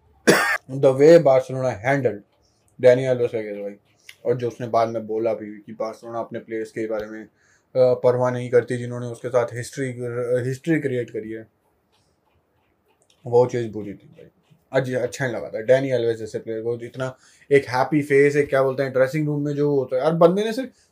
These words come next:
छः महीने और मांगे, he just wanted to play the World Cup, वर्ल्ड कप के लिए शार्प रहना चाहता था। और वो पहले ही minimum to minimum wages में खेला था, शायद से एक लाख या पता नहीं कि-, ठीक है कुछ होंगे, जितना मैंने पढ़ा था कुछ एक या डेढ़ लाख पूरे साल के वेजेस थे उसके, पूरे एक सीजन के।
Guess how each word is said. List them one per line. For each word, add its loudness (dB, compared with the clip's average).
छः 4
महीने 2
और 0
मांगे, -4
he 0
just 0
wanted -2
to -4
play 2
the 0
World 0
Cup, -8
वर्ल्ड 4
कप -6
के -8
लिए -4
शार्प 0
रहना -4
चाहता -8
था। -12
और 4
वो 10
पहले 8
ही 6
minimum 4
to 6
minimum 4
wages 10
में 0
खेला 2
था, 2
शायद -2
से -4
एक 4
लाख 2
या 4
पता -4
नहीं -4
कि-, -12
ठीक 0
है 4
कुछ 2
होंगे, 0
जितना 0
मैंने 4
पढ़ा 4
था 2
कुछ -4
एक 4
या 4
डेढ़ 4
लाख 4
पूरे 0
साल 8
के 8
वेजेस 4
थे 0
उसके, -8
पूरे -2
एक -6
सीजन -6
के। -16